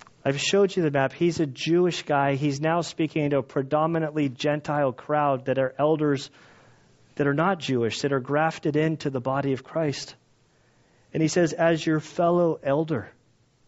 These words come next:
He doesn't say as the head elder. He says, "I'm linking arms with you, brothers. Like, as your fellow elder, as one of you, I want to encourage you. I've done and been where you are, and w-,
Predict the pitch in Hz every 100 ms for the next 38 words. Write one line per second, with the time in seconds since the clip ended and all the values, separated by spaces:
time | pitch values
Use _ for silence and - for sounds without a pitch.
0 | _ _ _ _ _ - 160 175 180 165
1 | 175 165 151 143 135 123 147 139 135 135
2 | 147 143 151 139 165 165 156 151 - -
3 | - 151 180 180 170 175 160 147 143 165
4 | 185 175 - 147 135 135 160 175 - -
5 | - _ _ _ _ _ _ - 147 147
6 | - _ _ 160 160 165 147 - 185 190
7 | 185 170 165 175 156 143 139 135 143 170
8 | 180 151 143 135 143 156 165 165 156 147
9 | 135 - 185 185 143 127 135 139 147 131
10 | 123 117 160 185 185 165 147 135 127 156
11 | 165 165 151 147 143 147 151 151 156 151
12 | 135 139 139 135 151